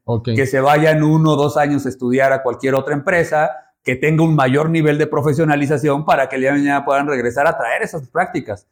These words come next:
Speaker 2: ¿no? El hecho de cortar el cordón umbilical y no trabajar, luego dicen en la empresa familiar, "No, es que aquí nosotros los tratamos como uno, como uno más". Sí, la familia sí, pero los empleados no.
Speaker 1: Ujú.
Speaker 2: Al ser el hijo del dueño, hay concesiones de distinta naturaleza. Y eso,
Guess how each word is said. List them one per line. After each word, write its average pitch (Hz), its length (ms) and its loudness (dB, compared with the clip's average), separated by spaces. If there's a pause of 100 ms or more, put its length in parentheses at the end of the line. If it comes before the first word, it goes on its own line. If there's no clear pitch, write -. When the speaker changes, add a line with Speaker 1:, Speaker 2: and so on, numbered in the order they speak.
(200)
Speaker 2:
¿no? 139 160 2
El 170 120 4
hecho 180 200 2
de 185 180 -2
cortar 156 380 0
el 196 100 0
cordón 175 340 2
umbilical 139 840 0 (160)
y 135 120 0
no 151 220 0
trabajar, 165 360 2
luego 170 180 4
dicen 156 240 2
en 139 80 0
la 131 60 0
empresa 139 280 0
familiar, 139 380 0
"No, 233 200 -2
es 247 140 -2
que 214 160 0 (220)
aquí 208 280 -2
nosotros 196 340 0
los 151 120 -2
tratamos 185 380 -2
como 143 280 0
uno, 151 360 0
como 147 200 0
uno 196 180 2
más". 120 340 -2
Sí, 196 200 -2
la 208 120 2
familia 185 320 -2
sí, 185 120 -4
pero 175 140 -4
los 123 120 -4
empleados 123 340 -2
no. 110 220 -6 (300)
Speaker 1:
Ujú. 131 220 -2
Speaker 2:
Al 139 160 2
ser 190 220 2
el 196 160 0
hijo 196 460 0
del 147 200 2
dueño, 214 460 2 (360)
hay 165 200 4
concesiones 151 760 0
de 127 120 2
distinta 147 520 0
naturaleza. 110 760 -2
Y 160 180 4
eso, 185 400 0